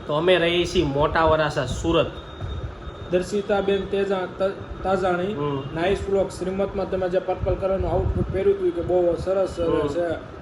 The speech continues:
Speaker 2: આવું ત્રીસ પ્લસ પહેલા બધા પહેરતા."
Speaker 1: હમ. ત્રીસ
Speaker 2: અને
Speaker 1: વર્ષ પહેલા?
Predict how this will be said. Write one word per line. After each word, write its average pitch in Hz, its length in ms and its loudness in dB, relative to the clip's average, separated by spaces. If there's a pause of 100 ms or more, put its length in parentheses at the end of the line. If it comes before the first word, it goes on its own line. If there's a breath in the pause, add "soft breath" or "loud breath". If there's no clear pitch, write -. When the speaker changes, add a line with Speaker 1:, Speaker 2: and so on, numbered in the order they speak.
Speaker 2:
આવું 175 200 -2
ત્રીસ 196 300 2
પ્લસ 190 360 0
પહેલા 185 220 2
બધા 175 320 2
પહેરતા." 165 320 -2
Speaker 1:
હમ. 131 400 -6 (100)
ત્રીસ 175 260 6
Speaker 2:
અને 196 80 6
Speaker 1:
વર્ષ 208 260 4
પહેલા? 208 300 4